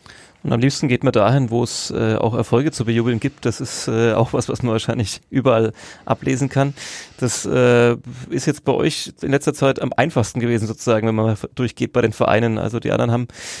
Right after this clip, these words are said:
dann durch mitunter große Schwankungen drin gehabt, die anderen Profivereine in der Stadt. Bei euch jetzt, wie gesagt, zehn Siege in Folge. Ähm, wie hältst du es denn mit Playoff-Traditionen, äh, wenn es jetzt losgeht? Ich hab ja mich am Samstag zum letzten Mal rasiert, äh, vor dem letzten Heimspiel.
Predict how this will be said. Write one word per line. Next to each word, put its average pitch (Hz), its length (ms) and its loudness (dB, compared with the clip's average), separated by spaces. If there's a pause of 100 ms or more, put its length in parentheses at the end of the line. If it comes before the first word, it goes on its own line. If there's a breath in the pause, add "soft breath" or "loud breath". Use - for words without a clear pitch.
(160 loud breath)
dann 113 140 -4
durch 123 220 -2
mitunter 123 560 4
große 117 320 -2
Schwankungen 123 420 0
drin 143 200 0
gehabt, 131 340 2
die - 60 0
anderen 120 240 0
Profivereine 123 540 0
in 120 60 -4
der 120 100 0
Stadt. 139 220 0 (640 loud breath)
Bei 123 100 2
euch 120 140 2
jetzt, 127 160 -4
wie 120 60 -2
gesagt, 117 260 2
zehn 117 220 -2
Siege 123 300 -2
in 113 100 -2
Folge. 139 640 0
Ähm, 117 540 0 (260)
wie 117 140 2
hältst 139 180 2
du 180 40 4
es 160 60 0
denn 135 120 2
mit 123 140 -2
Playoff-Traditionen, 120 1120 0
äh, 110 200 0
wenn 107 80 0
es 101 100 -8
jetzt - 180 -12
losgeht? 110 380 -6
Ich 110 120 -6
hab 135 100 -2
ja 127 240 4
mich 113 180 -2
am 120 100 0
Samstag 120 380 -2
zum 120 120 -4
letzten 120 240 -4
Mal 127 100 4
rasiert, 120 400 0 (640 loud breath)
äh, 127 180 0
vor - 180 2
dem 131 80 4
letzten 135 280 -2
Heimspiel. 151 460 -2